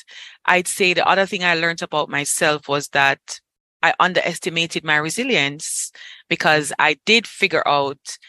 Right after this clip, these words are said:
that I can pivot and spin and be flexible and respond to all of the challenges that came up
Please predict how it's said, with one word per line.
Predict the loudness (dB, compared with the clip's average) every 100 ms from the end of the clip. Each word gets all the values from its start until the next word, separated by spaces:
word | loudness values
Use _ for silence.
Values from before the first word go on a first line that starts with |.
| -8 -2
that | 0 2
I | 0 0
can | -2 -2 -6 _
pivot | -4 2 2 2
and | -2 -2
spin | -6 0 2 2
and | 0 -4
be | -6
flexible | -4 -6 -4 -6 -4 -2 -4 -2
and | -2 -2
respond | -4 0 0 0 -2
to | 0
all | 4 6 6 4
of | 2
the | -2
challenges | -2 0 0 -2 -6
that | -8 -8
came | -6 -6 -6
up | -8